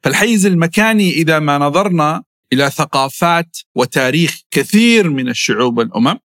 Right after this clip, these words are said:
لوجدنا أنها اهتمت بالحيز المكاني لما نسميه اليوم بالتعليم.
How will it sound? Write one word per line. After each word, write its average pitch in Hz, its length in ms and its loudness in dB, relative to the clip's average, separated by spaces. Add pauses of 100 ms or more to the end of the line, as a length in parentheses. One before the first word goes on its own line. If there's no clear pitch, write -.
(160)
لوجدنا 202 760 2 (280)
أنها 143 380 -2
اهتمت 196 640 0 (180)
بالحيز 147 500 2
المكاني 143 800 0 (260)
لما 151 640 2 (260)
نسميه 156 680 2
اليوم 131 640 0 (420)
بالتعليم. 113 580 -2